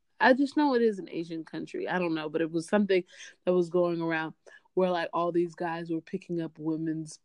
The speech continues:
their women's purses and putting money in them. They're like, you know, "You can't let your wife leave the house without any money,"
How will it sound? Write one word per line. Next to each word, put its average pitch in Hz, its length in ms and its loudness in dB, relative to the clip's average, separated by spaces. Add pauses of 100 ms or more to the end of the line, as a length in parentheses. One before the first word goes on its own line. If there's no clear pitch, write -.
(100)
their 165 180 4
women's 165 380 -2
purses 175 500 0
and 160 120 0
putting 165 320 2
money 190 320 2
in 202 140 2
them. 202 220 2
They're 170 160 4
like, 156 320 -2
you 170 100 -10
know, 170 120 -2
"You 160 140 -4
can't 160 300 -4
let 160 160 0
your 160 160 2
wife 156 340 -4
leave 160 280 -4
the 156 100 -10
house 160 300 -10
without 151 360 -6
any 147 200 -10
money," 156 340 -8